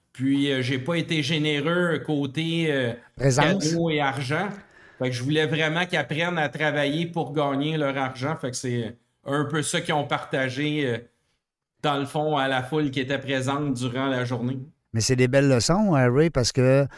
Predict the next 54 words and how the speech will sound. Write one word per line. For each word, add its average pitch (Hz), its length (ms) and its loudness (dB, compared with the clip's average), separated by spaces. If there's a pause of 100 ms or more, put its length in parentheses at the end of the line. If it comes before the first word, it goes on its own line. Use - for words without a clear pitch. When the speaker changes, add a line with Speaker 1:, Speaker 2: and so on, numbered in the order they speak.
(420)
Speaker 2:
des 110 100 0
fois, 175 180 4
on 170 60 4
donne 135 220 4
tout 156 180 4
à 143 80 2
nos 120 200 4
enfants, 123 440 4
puis 127 200 4
bon, 131 360 6
on 113 60 2
pense 143 280 4
que 131 120 2
c'est, 113 280 4
c'est 123 160 2
les 117 240 4
aider, 117 320 4
tu - 80 -4
sais, 143 80 2
de 127 60 0
leur 120 100 6
donner 117 280 4
tout 131 180 2
cru - 180 0
dans 135 120 4
le 113 60 4
bec, 175 300 4
mais, 120 240 4
euh, 110 120 6 (600)
en 110 60 2
Speaker 1:
C'est 110 60 2
Speaker 2:
contre- 135 280 4
Speaker 1:
la 131 80 6
pire 147 240 0
chose, 143 300 -2
hein. 135 100 -6
Speaker 2:
C'est 107 280 0
ça, 143 300 4
là. 120 160 6
En 117 160 4
contrepartie, 131 760 2
quand 139 180 4
tu - 180 -4
vois 147 180 4
tes 127 240 4
enfants 117 340 2
aujourd'hui 127 360 4
qui 147 100 -2
vont 113 260 4
prendre 143 260 4
la 123 100 6
relève, 123 460 4
euh, 117 180 6
entreprise, 123 680 4